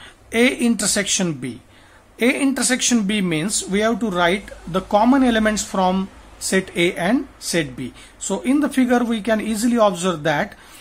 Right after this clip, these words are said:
M and N, these are the only two elements which are common in both the sets A and B.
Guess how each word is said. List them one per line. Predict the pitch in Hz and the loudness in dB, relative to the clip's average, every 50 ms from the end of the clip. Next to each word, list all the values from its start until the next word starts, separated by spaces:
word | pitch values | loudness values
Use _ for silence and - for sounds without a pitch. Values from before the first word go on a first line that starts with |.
| - - - - - - - - - | -20 -20 -20 -20 -20 -20 -20 -6 0
M | 214 254 277 285 285 | 2 6 6 8 8
and | 277 277 262 | 6 6 2
N, | 262 240 214 208 202 220 226 226 185 | 2 2 2 4 4 2 0 -4 -4
these | 165 214 240 226 202 | -2 0 0 2 2
are | 240 226 226 214 | 4 4 4 2
the | 202 226 240 | 0 -2 0
only | 233 240 254 254 262 302 254 | 2 4 4 6 6 4 2
two | - 269 254 | 2 4 4
elements | 240 233 233 233 220 226 240 233 - | 4 4 4 2 2 0 0 -2 -2
which | 240 214 208 190 - 214 | -2 -4 -4 -2 2 2
are | 208 202 | 2 2
common | 202 - 220 208 208 208 208 208 196 | 0 2 4 4 4 6 4 4 4
in | 196 196 196 196 | 4 2 2 2
both | 170 170 180 180 160 165 | 2 2 0 0 0 0
the | 180 175 | -2 -2
sets | - - 175 180 - - | 0 -2 -2 -2 -2 -4
A | 185 170 165 | -2 -2 0
and | 156 156 151 139 123 | 0 -2 -2 -4 -6
B. | 135 131 135 | -6 -8 -8